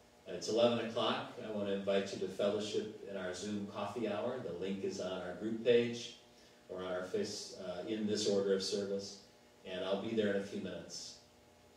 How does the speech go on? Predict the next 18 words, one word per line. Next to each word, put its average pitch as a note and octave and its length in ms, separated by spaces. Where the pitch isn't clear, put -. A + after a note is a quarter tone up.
You A2+ 180
have A#2+ 160
a G#2+ 80
new G#2+ 180
name. G2+ 460
God G2+ 420
knows G#2+ 600
that G2 320
name. G2 340
God F#2+ 420
gave G2 260
it F#2+ 180
to - 140
you. F#2 320
Your F#2+ 260
identity G#2 1040
is F#2 180
in F2+ 340